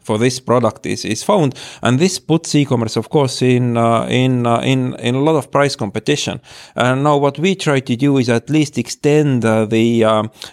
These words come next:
extend this value chain so that the s-, uh, shop actually becomes a place where you browse around, play with styles, and, and may-, maybe even by, by getting more inspiration, also formulate your style or develop your style a li-, little bit.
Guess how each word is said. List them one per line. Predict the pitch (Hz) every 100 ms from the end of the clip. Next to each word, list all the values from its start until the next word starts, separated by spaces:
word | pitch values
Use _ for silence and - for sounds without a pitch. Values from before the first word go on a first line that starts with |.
| -
extend | 117 - 160 160 120
this | 120
value | 139 143 139
chain | - 110
so | - 135
that | 123 -
the | 104
s-, | - -
uh, | - 110
shop | - 165 165
actually | 127 - - 120 107
becomes | 117 117 139 143 147 131 - - - -
a |
place | - 139 147 143 -
where | 123
you | 110
browse | 113 139 143 123
around, | 110 135 135 -
play | 135 135
with | 113
styles, | 113 135 131 135 117 107
and, | 107 107 - - -
and | 117 151
may-, | 196 202
maybe | 156 151 160 196 190 143
even | 135 143 143 127
by, | 120 117 113 120
by | 120 117 113 113
getting | 127 156 147
more | 123 131 120
inspiration, | 113 - 127 127 123
also | 131 135 117
formulate | 143 139 135 107 104
your | 98
style | - 135 123 107
or |
develop | 104 110 120 151 123
your | -
style | - 135 127 107
a |
li-, | 127 160
little | 147 165 110
bit. | 95 113 _